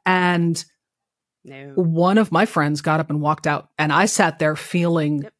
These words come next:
Speaker 1: uncomfortable, and I lost the ability to believe what he was saying because he had said something. He'd made a joke about retardation.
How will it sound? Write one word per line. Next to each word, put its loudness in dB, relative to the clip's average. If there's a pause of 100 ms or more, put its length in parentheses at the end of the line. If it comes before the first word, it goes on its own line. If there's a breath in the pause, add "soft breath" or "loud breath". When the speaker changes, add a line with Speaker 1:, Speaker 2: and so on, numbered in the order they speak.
(140)
Speaker 1:
uncomfortable, -2
and 0
I 4
lost 2
the 4
ability 0
to -4
believe 0
what -4
he 0
was -4
saying 2
because 2
he 2
had 2
said 2
something. 0
He'd 2
made 4
a 4
joke 0
about 0
retardation. -4